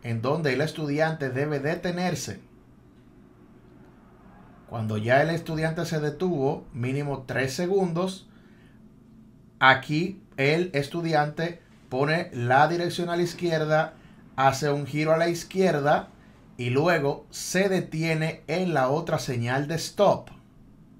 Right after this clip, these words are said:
Una vez se detiene y ve que no viene nadie a ningún lado,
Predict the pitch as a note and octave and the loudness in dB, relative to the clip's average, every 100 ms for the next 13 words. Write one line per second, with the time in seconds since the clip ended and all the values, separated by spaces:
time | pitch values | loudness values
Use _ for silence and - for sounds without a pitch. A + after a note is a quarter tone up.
0 | - - - - - - - - - - | -20 -20 -20 -20 -20 -20 -20 -20 -20 -20
1 | - - - - - A#2 C3 C3+ D3 D3 | -20 -20 -20 -20 -8 -2 4 4 4 0
2 | D#3 D3+ D3+ F3 F#3+ D#3+ E3+ C3+ A#2 B2+ | 0 -2 -2 0 2 0 -2 -4 -2 -2
3 | C3 C#3 B2+ B2+ C#3+ D3 D3+ D#3 D#3+ E3 | -2 -6 -4 -4 -2 -2 -2 -2 -2 -2
4 | E3 D#3+ D#3+ F3+ G3+ G3+ F3+ F#3+ G3 | -2 -4 -4 0 4 6 6 4 -4